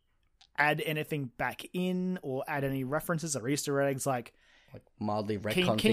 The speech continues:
Speaker 2: things.
Speaker 1: eyes on all of the, the notes that you'll be reading in this game, 'cause there will be a lot, and I'm sure there's gonna be some good stuff in there that's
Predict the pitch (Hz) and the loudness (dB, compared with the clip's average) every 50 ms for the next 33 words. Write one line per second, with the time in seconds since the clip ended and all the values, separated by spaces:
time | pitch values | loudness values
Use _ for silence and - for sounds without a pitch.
0 | 208 196 175 165 165 156 143 131 127 127 120 113 - - - - 139 135 135 131 | 6 6 4 4 4 2 2 0 0 -2 -2 -2 -4 -4 -4 -4 -4 -2 -2 -2
1 | 131 120 139 135 135 135 127 117 123 131 127 127 135 147 143 139 143 143 131 - | -4 -4 -4 -2 -2 -2 -2 -2 -4 -4 -4 -2 0 0 2 2 2 0 0 -2
2 | - - 165 165 147 135 139 131 135 131 131 131 123 127 123 123 127 - - 143 | -4 -4 -2 0 0 0 0 0 0 0 0 0 0 0 0 0 -2 -2 0 0
3 | 131 135 139 151 - 147 127 120 147 185 202 185 190 165 139 135 156 220 - - | 0 0 0 0 -2 -2 -2 0 2 2 2 4 4 2 2 2 0 0 -2 -4
4 | _ _ _ _ _ _ - 127 127 127 127 127 - - 151 147 147 143 131 139 | _ _ _ _ _ _ -8 -6 -4 -4 -2 -2 0 2 2 4 4 2 2 0
5 | 147 135 139 135 - 131 117 127 123 - - 135 123 - - 123 127 127 127 120 | 0 0 -2 -2 -2 -4 -4 -4 -4 -4 -4 -4 -4 -4 -4 -4 -4 -4 -4 -6
6 | 117 117 104 - - - | -8 -4 -2 -2 -2 -4